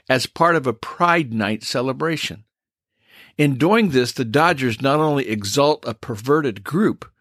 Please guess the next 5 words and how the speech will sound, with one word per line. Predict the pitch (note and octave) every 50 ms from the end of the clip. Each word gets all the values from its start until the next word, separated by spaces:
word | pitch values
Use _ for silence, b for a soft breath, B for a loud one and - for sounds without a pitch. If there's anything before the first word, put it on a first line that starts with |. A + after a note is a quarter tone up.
| _ _ _ _ _ _ _ _ -
the | C3 A#2+
Dodgers | A2 C#3 C#3 C#3+ C3+ A#2 B2+ A#2 A2+
also | - - D#3 F3+ F3 - - D3 - -
attack | C#3+ - - - B2 F2+ F#2 - -
Christianity. | - - - A2+ - - - A#2+ A#2 B2 C#3 C3+ G#2+ E2 - - - - -